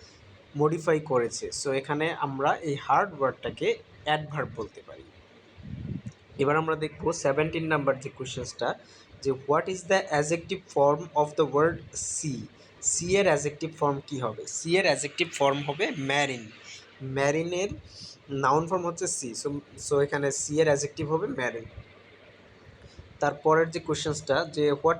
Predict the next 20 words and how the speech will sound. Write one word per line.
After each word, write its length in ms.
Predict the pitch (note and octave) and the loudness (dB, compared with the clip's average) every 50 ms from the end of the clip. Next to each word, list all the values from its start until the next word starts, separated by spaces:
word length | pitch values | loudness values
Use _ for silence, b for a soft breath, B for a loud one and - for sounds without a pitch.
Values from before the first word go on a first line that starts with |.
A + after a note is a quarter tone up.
| - F3+ | 4 2
type 160 | F3+ F3 F#3 F#3 | 2 2 2 -2
of 40 | F#3 - E3+ | -2 0 0
sentence, 320 | D3 C#3+ C#3 D3+ C#3+ C3+ D3 C3+ - - | 0 0 0 -2 -2 -2 -2 -4 -4 -4
she 180 | - - G3 G#3+ A3 G#3 - B B B B B B C3 B2 C#3 | -4 -2 -2 -2 -4 -6 -10 B B B B B B -6 0 2
walks 280 | D3+ E3+ F#3 F3+ - - - - - | 4 4 4 2 -2 -8 -8 -6 -2
to 80 | - F#3 F3+ F3+ F3 - | 2 2 4 4 2 0
school 280 | - - - F#3+ F#3+ G3 F#3+ - - F#3+ | -4 -2 2 2 2 2 2 2 2 4
every 220 | G3+ F#3+ G3 G3+ F3 C3+ | 4 4 2 0 2 2
day 100 | C3+ B2 B2+ C#3+ D#3 | 2 2 2 -2 -2
because 380 | D#3 - G3 G3 G3 G3+ G3 - - - C#3+ D3+ D#3+ E3 | 2 4 6 6 6 6 2 0 -6 0 4 6 6 6
of 100 | E3+ E3 - - - - B2+ B2 C#3 | 6 4 0 -8 -12 -10 -4 0 2
her 220 | C3 C3 C3+ D#3 G3 G3+ - B B B B - D3+ D#3 | 4 4 4 4 0 -4 -12 B B B B 0 2 4
adherence 440 | D#3+ D#3+ E3 E3 E3+ F3 F3+ F#3 F#3 - - - | 4 6 6 6 6 6 4 0 -2 -6 0 2
to 60 | F#3 A3 - - - - - - | 4 4 4 2 -4 -6 -2 0
punctuality, 680 | E3 D#3 D#3+ E3 - E3+ D#3+ D3+ C#3 C3 - - B2+ - C#3 | 0 0 0 -2 0 2 2 2 2 0 -4 -8 -10 -8 -4
এটা 120 | D3 D#3+ D#3 | 0 2 2
আসলে 160 | D#3 D#3+ E3+ E3 E3 - | 2 0 -2 -6 -6 -6
কী 80 | F3+ D#3+ E3+ | -4 0 2
ধরনের 280 | F3+ E3+ E3+ F3 E3 E3+ - | 4 4 4 2 0 0 -2
সেন্টেন্স? 300 | C3 B2 A2+ A#2 A2+ | -4 -4 -6 -8 -10